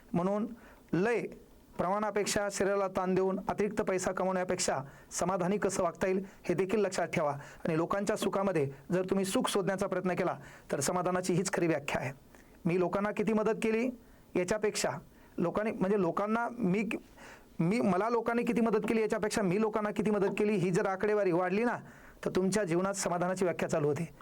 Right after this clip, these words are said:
मग विनंती एकच आहे की ही घटना घडली बाबा, या घटनेमध्ये सुमित समरवाल हे कॅप्टन होते. वैशिष्ट्य,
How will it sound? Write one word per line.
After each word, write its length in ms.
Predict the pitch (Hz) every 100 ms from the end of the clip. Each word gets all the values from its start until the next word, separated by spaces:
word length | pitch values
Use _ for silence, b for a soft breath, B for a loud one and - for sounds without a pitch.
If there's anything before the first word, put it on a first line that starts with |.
| B -
मग 80 | 175
विनंती 420 | 156 202 226 247
एकच 280 | 240 247 -
आहे 120 | 151 - B B
की 80 | 196
ही 60 | 185
घटना 300 | 202 220 254
घडली 240 | 220 240
बाबा, 200 | 214 247 247 B B -
या 100 | 180
घटनेमध्ये 600 | 196 220 226 220 233 240
सुमित 300 | - - 208
समरवाल 480 | 220 214 196 226 202
हे 120 | 143
कॅप्टन 380 | 190 185 - 247
होते. 320 | 190 160 190 B B -
वैशिष्ट्य, 540 | 185 190 233 226 180